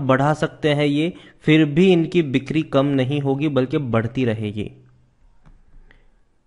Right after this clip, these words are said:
अगर मैं आपकी इनकी वेबसाइट पे ले चलूँ तो ये हिंदुस्तान यू-, यूनिलीवर की ये वेबसाइट है। इनकी ब्रांड्स पे अगर आप जाओ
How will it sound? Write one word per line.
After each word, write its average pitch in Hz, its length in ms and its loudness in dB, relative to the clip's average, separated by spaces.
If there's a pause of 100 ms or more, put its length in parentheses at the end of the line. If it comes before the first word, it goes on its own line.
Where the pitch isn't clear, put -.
(400)
अगर 202 220 4
मैं 240 140 4
आपकी 214 300 2
इनकी 220 560 -2
वेबसाइट 180 600 0
पे 180 60 0
ले 139 140 0
चलूँ 110 320 -10 (260)
तो 147 80 -2
ये 156 100 0
हिंदुस्तान 170 460 -2
यू-, 170 160 -2 (180)
यूनिलीवर 160 440 0
की 165 160 -6
ये 165 120 -2
वेबसाइट 135 540 -6
है। 156 140 -12
इनकी 180 320 -2
ब्रांड्स 143 560 -2
पे - 140 -4
अगर 123 180 -2
आप 117 220 -6
जाओ 101 220 -12